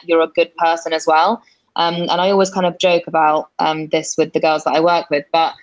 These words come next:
I do believe that we've got to where we are by being nice people,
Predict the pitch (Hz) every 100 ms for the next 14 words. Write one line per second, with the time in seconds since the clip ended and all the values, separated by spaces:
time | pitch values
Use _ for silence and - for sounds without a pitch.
0 | - - 185 185 220 202 190 165 170 170
1 | 165 165 - 160 - 165 160 160 160 151
2 | 143 151 151 156 156 156 151 - 151 147
3 | 151 180